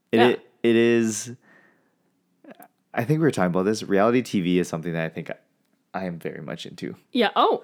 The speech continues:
Speaker 2: I mean, it's trash, but I am trash, too,
Speaker 1: Yeah.
Speaker 2: so
Speaker 1: <laughs>
Speaker 2: I love it.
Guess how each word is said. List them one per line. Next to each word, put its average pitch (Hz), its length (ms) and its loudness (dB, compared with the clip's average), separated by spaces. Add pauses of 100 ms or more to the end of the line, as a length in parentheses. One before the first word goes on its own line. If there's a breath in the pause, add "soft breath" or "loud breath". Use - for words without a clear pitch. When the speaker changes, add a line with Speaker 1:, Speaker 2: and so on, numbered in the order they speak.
Speaker 2:
I 226 60 4
mean, 262 260 2
it's - 160 0
trash, 269 480 0
but 196 260 2
I 214 100 4
am 226 180 2
trash, 160 360 -4
too, 185 220 2
Speaker 1:
Yeah. 185 80 -6
Speaker 2:
so 175 340 0
Speaker 1:
<laughs> - 540 0 (1300 loud breath)
Speaker 2:
I 294 120 4
love 359 220 4
it. 190 200 -2